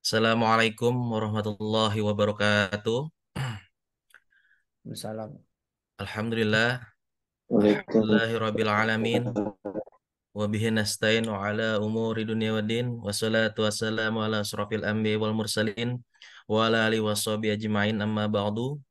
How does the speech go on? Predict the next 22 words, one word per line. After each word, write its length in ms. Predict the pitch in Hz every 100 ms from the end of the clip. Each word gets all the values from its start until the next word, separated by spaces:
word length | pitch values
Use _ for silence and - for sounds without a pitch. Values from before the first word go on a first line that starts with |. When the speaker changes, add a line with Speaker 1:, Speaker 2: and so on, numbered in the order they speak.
| _ _ _ _ _ -
Speaker 1:
Yang 160 | 104
sama-sama 480 | 104 107 104 110 107
kita 400 | 104 104 107 107 101
hormati 800 | 110 110 107 123 127 127 127 127 _ _ _ -
Bapak 240 | 98 101 101
dosen 320 | 101 107 104
kita, 400 | 107 104 117 120
Bapak 320 | 110 101 101
Doktor 320 | 101 - 101
Misbah 480 | 104 - 107 104 104 -
Fikrianto, 640 | 101 110 107 104 104 104 110
M 80 | 107 101
M, 80 | 104
M 100 | 101 104
S 160 | -
I, 80 | -
M 160 | 98 104
P 80 | 101
D. 120 | 117 127 123 127 - _ _ _ - - 104
Yang 240 | 107 110
saya 160 | 110 113
hormati 800 | 110 107 104 127 131 131 131